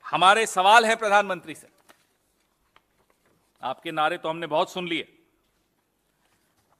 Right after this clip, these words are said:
ये जमीनी काम सारा फील्ड वर्क बंद करने का आदेश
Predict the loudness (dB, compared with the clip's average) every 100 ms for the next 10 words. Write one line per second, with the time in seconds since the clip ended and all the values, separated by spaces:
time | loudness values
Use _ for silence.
0 | _ -2 -2 -2 -2 -4 -2 -6 -8 -6
1 | -2 0 -2 0 2 2 0 -4 -6 2
2 | 4 4 2 -4 -2 -8 -6 -6 0 0
3 | 0 -6 -8